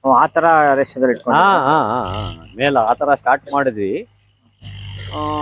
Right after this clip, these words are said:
Speaker 2: ಅಲ್ಲಿಂದ ಈಚೆಗೆ ಎಲ್ಲ ಅದ್ರದ್ದಲ್ಲೇ ಡೆವಲಪ್ ಆಗಿ, ಕಮ್ಮಿ ಅಂದ್ರೆ ವರ್ಷಕ್ಕೆ ಒಂದು ನಲವತ್ತರಿಂದ ಐವತ್ತು ಹೆಣ್ಮೇಕೆಗಳನ್ನ ಸೇಲ್ ಮಾಡ್ಬಿಡ್ತೀವಿ.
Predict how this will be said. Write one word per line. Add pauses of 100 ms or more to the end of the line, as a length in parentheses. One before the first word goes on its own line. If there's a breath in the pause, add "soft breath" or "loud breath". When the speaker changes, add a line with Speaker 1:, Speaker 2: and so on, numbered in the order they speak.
(760)
Speaker 2:
ಅಲ್ಲಿಂದ
ಈಚೆಗೆ
ಎಲ್ಲ
ಅದ್ರದ್ದಲ್ಲೇ
ಡೆವಲಪ್
ಆಗಿ, (640)
ಕಮ್ಮಿ
ಅಂದ್ರೆ
ವರ್ಷಕ್ಕೆ
ಒಂದು
ನಲವತ್ತರಿಂದ
ಐವತ್ತು
ಹೆಣ್ಮೇಕೆಗಳನ್ನ
ಸೇಲ್
ಮಾಡ್ಬಿಡ್ತೀವಿ.